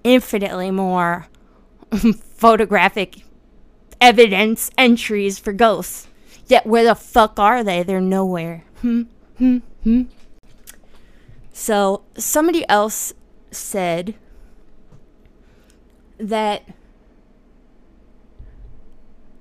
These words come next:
somebody else said that, um, ghosts, or they believe that ghosts could be the result of emotional trauma.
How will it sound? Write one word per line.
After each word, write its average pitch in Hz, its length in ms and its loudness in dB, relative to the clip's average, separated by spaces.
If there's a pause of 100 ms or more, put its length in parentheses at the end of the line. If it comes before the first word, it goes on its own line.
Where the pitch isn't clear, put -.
(1400)
somebody 294 540 -2
else 214 260 0
said 202 440 -2
that, 190 340 -2
um, 190 540 -4 (1200)
ghosts, 269 600 -2
or 196 400 -2
they 226 220 0
believe 277 320 -2
that 196 300 -2
ghosts 233 340 2
could 294 340 -8
be 233 400 -6
the 196 240 -4
result 196 540 -2
of 180 300 -2 (100)
emotional 214 1120 -2 (120)
trauma. 185 1080 -4